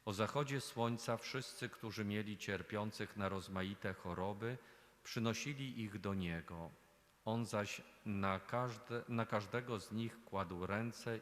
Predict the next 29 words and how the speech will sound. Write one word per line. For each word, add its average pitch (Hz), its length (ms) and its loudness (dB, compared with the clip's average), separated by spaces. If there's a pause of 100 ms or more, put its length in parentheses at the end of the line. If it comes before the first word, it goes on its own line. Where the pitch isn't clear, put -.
i 113 100 -4
uzdrawiał 82 800 -4 (100)
ich. - 380 -12 (1000)
Także 101 360 2
złe 95 260 0
duchy 95 440 -4
wychodziły 92 600 -2
z 82 120 -8
wielu, 104 360 0
wołając: 104 760 0 (460)
„Ty 113 100 0
jesteś 107 640 2 (200)
Syn 95 380 0
Boży”. 90 600 0 (1040)
Lecz 101 320 4
On 95 140 2
je 90 140 2
gromił 107 560 4
i - 80 -4
nie 95 140 2
pozwalał 90 600 2
im 92 180 0
mówić, 107 460 -2
ponieważ 90 560 -2
wiedziały, 95 540 0
że 95 220 -2
On 98 160 0
jest 95 260 -4
Mesjaszem. 78 840 -4